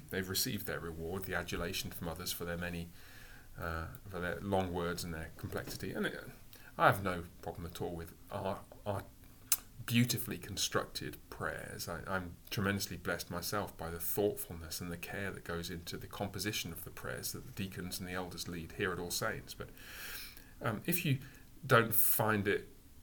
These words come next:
possible to construct prayers as beautiful as that on the fly, then join the club. I'm in that club. Uh, and just pray what,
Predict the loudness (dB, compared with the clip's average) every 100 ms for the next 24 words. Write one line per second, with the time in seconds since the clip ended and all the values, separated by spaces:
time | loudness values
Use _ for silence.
0 | -18 -2 2 6 6 6 2 2 0 0
1 | -2 -6 -10 -16 -16 -16 -16 -16 -16 -14
2 | -10 0 4 6 6 6 6 4 -4 -8
3 | 2 4 6 4 2 0 2 2 2 0
4 | 0 0 -2 0 2 2 2 0 0 0
5 | 2 2 2 0 -2 2 6 6 6 0
6 | 2 2 2 -4 0 2 2 2 0 -2
7 | -2 -2 -6 -14 -14 -6 2 4 2 -2
8 | -10 -16 -8 2 4 4 4 4 2 0
9 | -10 -12 -6 4 6 6 4 0 -8 -4
10 | 4 4 4 -4